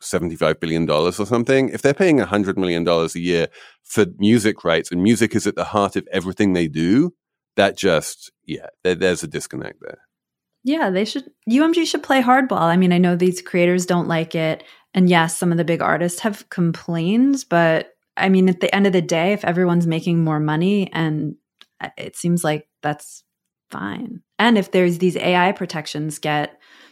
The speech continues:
Speaker 2: passed, um, I mean, U M G is the biggest music publisher, recording company. And so the, what it does is gonna be, you know, they're gonna be a leader,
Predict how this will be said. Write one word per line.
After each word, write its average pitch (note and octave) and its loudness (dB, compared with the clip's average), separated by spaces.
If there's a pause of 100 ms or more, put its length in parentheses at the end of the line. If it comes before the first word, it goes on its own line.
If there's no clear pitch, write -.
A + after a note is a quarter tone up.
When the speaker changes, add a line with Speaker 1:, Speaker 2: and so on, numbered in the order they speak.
(160)
Speaker 2:
passed, D#3 0
um, C#3 -2
I F3+ -2
mean, F3+ 4
U F#3 4
M F#3+ 4
G G3 0
is F#3 -2
the F3 0
biggest E3+ 0
music G3+ 2
publisher, - -6 (420)
recording F3+ -2
company. E3 -10
And E3+ -2
so F#3 4
the, F3+ 2
what F#3+ 4
it G3+ 2
does F#3 4
is F3 0
gonna F3 2
be, E3 0
you A3 0
know, F3 0
they're F3 0
gonna F3+ 4
be E3+ 2
a E3 2
leader, E3+ 0